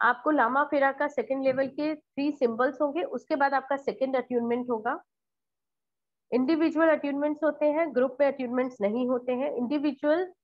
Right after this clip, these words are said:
आपको Zoom link भेजा जाता है, आप आते हैं उस time पर और आपको attunement दी जाती है।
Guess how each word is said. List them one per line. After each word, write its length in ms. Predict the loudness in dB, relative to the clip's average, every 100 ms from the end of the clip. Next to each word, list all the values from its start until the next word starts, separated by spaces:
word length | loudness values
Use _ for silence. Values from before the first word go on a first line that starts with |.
| -4
आपको 200 | -4 -2
Zoom 320 | -4 -2 0
link 220 | 0 -2 -2
भेजा 240 | 0 0
जाता 320 | 0 0 0
है, 200 | -2 -4 -8 _ _ _ _
आप 160 | -2 4
आते 260 | 2 4 2
हैं 140 | 4
उस 200 | 2 2
time 200 | 0 2
पर 160 | 2 2
और 160 | 2
आपको 220 | 0 -2
attunement 440 | -6 -4 -6 -6 -8
दी 140 | -10
जाती 360 | -12 -14 _ -20
है। 160 | -20